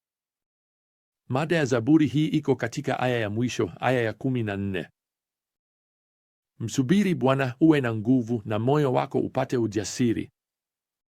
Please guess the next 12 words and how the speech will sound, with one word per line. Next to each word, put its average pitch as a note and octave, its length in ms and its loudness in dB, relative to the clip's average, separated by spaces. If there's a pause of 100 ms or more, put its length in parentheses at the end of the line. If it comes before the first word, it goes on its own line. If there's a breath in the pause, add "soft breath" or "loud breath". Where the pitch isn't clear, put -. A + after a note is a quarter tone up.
(800)
Msubiri B2 760 2 (420)
Bwana. F#2+ 400 -4 (1000)
Kwa A#2 80 0
maneno D3+ 400 0
mengine, B2 520 0
msubiri A#2+ 540 2
Bwana, A2+ 360 2
lakini C3+ 420 0
usikae C3+ 420 -2
tu B2+ 160 -2
hapo A2+ 320 -2
ukisubiri. F#2 640 -6